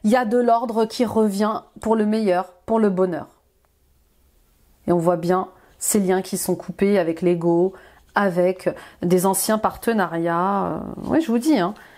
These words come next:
c'est, c'est, hum, l'univers, l'univers vient vous filer un coup de pouce, là.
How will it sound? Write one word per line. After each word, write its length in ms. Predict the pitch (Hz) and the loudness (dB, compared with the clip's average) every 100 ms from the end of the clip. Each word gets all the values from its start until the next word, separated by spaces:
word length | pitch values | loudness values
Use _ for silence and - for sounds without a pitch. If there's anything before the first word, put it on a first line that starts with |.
| - - | -20 -12
c'est, 160 | - 190 | -4 -2
c'est, 400 | - 196 180 175 | 0 2 2 2
hum, 720 | 160 135 - - 113 - - - | 0 -2 -2 -2 0 -2 -4 -2
l'univers, 380 | - 277 330 294 523 | 2 4 4 2 0
l'univers 540 | 330 208 254 403 381 453 403 | 0 2 2 2 2 2 2
vient 120 | 320 | 2
vous 120 | 320 | 2
filer 220 | 320 330 | 2 0
un 100 | 359 | 0
coup 100 | 339 | 0
de 60 | 320 | -2
pouce, 320 | - 254 - | -2 -2 0
là. 160 | 160 | -4